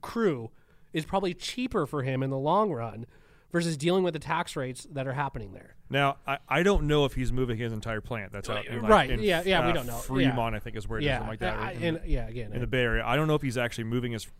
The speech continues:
Speaker 2: plant. I'm sure he has probably plans to. I'm sure if he wanted to move that industry into Texas,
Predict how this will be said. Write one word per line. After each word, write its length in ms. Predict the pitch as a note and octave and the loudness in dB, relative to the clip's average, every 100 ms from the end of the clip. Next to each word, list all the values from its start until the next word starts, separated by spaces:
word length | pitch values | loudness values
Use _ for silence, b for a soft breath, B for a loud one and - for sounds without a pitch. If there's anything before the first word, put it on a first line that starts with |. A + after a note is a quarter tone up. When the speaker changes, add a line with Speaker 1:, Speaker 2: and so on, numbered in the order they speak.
| - | -12
Speaker 2:
plant. 320 | - B2+ C3 | -6 -4 -4
I'm 80 | A#2 | -6
sure 180 | - D3 | -4 -2
he 60 | B2 | 0
has 160 | A2 - - | -2 -6 -6
probably 180 | A2 | -6
plans 480 | G2 - A#2 B2+ F3+ | -6 -8 -6 -4 -4
to. 280 | - A#3+ B3+ - b b b - | -4 -6 -8 -12 b b b -8
I'm 80 | A2+ | -4
sure 200 | - B2+ | 0 0
if 80 | |
he 80 | B2 | 0
wanted 220 | A#2+ B2+ | 0 0
to 60 | A2 | -2
move 200 | A2 B2 | -2 -2
that 120 | C3 | -2
industry 300 | B2+ B2+ C#3 | -4 -6 -6
into 100 | A#2 | -6
Texas, 560 | - C#3+ D#3 F#2+ F#2 | -2 -2 -2 -6 -8